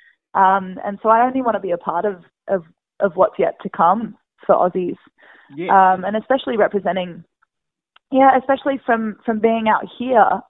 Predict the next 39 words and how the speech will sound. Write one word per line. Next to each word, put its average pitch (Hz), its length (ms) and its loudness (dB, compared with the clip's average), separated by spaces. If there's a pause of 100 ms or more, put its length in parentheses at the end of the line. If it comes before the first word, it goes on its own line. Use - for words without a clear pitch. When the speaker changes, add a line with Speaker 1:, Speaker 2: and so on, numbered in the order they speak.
(120)
Speaker 1:
um, 190 480 2
you 226 100 -6
know, 196 200 0
we, 226 220 -6 (100)
we 247 140 0
have 226 180 2
such 262 160 0
a 247 160 -6
great 208 360 0 (520)
rapport 220 520 2
and 190 100 -4
reputation 202 640 -6
within 185 200 -6
the 180 120 -8
industry 185 400 0
out 170 260 2
here. 180 400 4 (220)
Um, 175 500 0 (440)
and 214 100 0
I, 220 100 2 (100)
I 240 140 2 (100)
feel 226 480 0
a 220 60 0
little 220 180 2
bit 196 240 -2 (200)
like 202 180 0
a 214 40 -6 (100)
cheater 247 280 -2
at - 60 0
the 208 80 -8
moment 196 260 -2
because 190 200 -4
I 196 100 2
haven't 214 240 0
really 196 240 0
done 202 440 0
much 208 240 -2
Australian 180 460 -6
work. 196 340 0